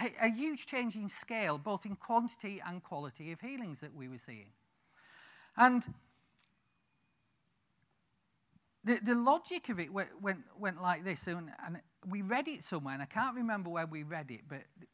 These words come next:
I, I tried to sort of put it down, but basically it works like this. So we receive this initial born-again experience. We get, we get saved in, in parlance. Then after that,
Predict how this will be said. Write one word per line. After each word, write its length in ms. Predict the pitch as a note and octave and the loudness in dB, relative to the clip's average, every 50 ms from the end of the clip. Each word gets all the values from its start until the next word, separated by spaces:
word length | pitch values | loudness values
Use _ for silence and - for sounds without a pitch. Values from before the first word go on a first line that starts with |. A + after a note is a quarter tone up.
| _ _ _ _ - D3+ | _ _ _ _ -8 -6
I, 200 | D3 - - D3 | -6 -4 -6 -8
I 20 | |
tried 340 | - - A#3 A#3 B3 A#3 - | -2 4 6 6 6 6 2
to 100 | - G3 | -4 -6
sort 200 | - - F3+ D#3 | -4 -2 -2 -2
of 100 | D#3 D3+ C#3+ D3 - - _ _ _ _ _ _ _ _ _ _ _ _ _ _ _ _ _ | -2 -4 -8 -12 -16 -20 _ _ _ _ _ _ _ _ _ _ _ _ _ _ _ _ _
put 160 | - - G3 | -6 -4 -4
it 100 | F#3 C#3+ | -2 -2
down, 200 | D#3 D#3+ D3 C#3+ | 0 0 0 0
but 160 | D3 E3 E3+ | -2 -4 -2
basically 380 | F3 B3+ D4 - - C4+ G#3+ G3 | 0 0 0 0 -4 -6 -8 -4
it 60 | G3+ | -2
works 220 | G#3+ A3 F#3+ E3+ - | 0 0 0 2 4
like 140 | F3+ F3 | 2 2
this. 120 | F3 D#3+ C#3+ - - - - - - - - - - _ _ _ - - | 2 0 -8 -10 -14 -20 -20 -20 -20 -20 -20 -20 -20 _ _ _ -16 0
So 200 | - B3+ B3 B3 | 4 4 4 6
we 160 | B3+ C#4 C4+ | 6 6 6
receive 640 | B3+ C#4 - - - - - E4+ F4 F4 D4 - | 6 6 4 2 2 0 -2 0 0 0 0 -2
this 320 | - B3+ A3 - - - - _ - | -4 -6 -6 -6 -10 -18 -20 _ -6
initial 460 | A3 A3 A#3 B3 A#3 - - A#3 G3 | -4 -2 -2 -2 -2 -4 -4 -4 -4
born-again 580 | D#3+ F3 G#3+ G3+ G3+ G3+ G3 F#3+ F3 F3+ F3 | 2 4 6 6 6 4 2 -2 -4 -4 -4
experience. 560 | E3+ E3+ - - - F3+ D#3+ C#3 B2+ A#2+ B2 - | -6 -8 -10 -10 -8 -6 -6 -6 -6 -8 -8 -8
We 80 | G#3+ | -4
get, 200 | G#3 C#4+ A3+ F#3+ | -2 -2 -2 0
we 100 | A3 A#3+ | -2 -2
get 180 | G3+ A#3+ - - | -2 -4 -6 -4
saved 440 | - - F3 D3 A#2 G2+ - - - - - _ _ _ _ _ - | -2 0 0 0 -2 -4 -8 -12 -12 -12 -12 _ _ _ _ _ -14
in, 160 | C#3 C3 A#2+ | -14 -12 -12
in 300 | B2 D3 C#3+ C#3 C3+ B2 - | -10 -8 -6 -6 -6 -8 -8
parlance. 400 | - - C#3+ B2 A#2+ A#2 A#2 A2+ - - - - - - - - - - | -8 -6 -6 -6 -6 -8 -10 -14 -18 -20 -20 -20 -20 -20 -20 -18 2 6
Then 160 | A#3+ C#4+ D4+ | 6 8 10
after 360 | D#4 D#4+ C#4+ - - - C#4 | 10 8 8 6 -2 -4 -2
that, 320 | G3+ D#3 C3+ C#3 D#3 E3 | 2 6 8 8 8 8